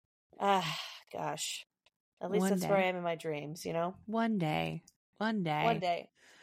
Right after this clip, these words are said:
Speaker 1: Where can the people find you? And more importantly, no offense, where can they find this podcast?
Speaker 2: At Iconic Erica Curry on all the platforms.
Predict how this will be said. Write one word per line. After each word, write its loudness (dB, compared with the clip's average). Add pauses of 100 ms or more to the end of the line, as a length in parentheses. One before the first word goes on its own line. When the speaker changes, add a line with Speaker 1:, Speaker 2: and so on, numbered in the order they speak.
(220)
Speaker 1:
Where 4
can -16
the -8
people -6
find 0
you? -2
And -2
more -2
importantly, -2
no -2
offense, -2
where -2
can -8
they -2
find 0
this -8
podcast? -4
Speaker 2:
At -2
Iconic -2
Erica -4
Curry -2
on -4
all -2
the -4
platforms. -2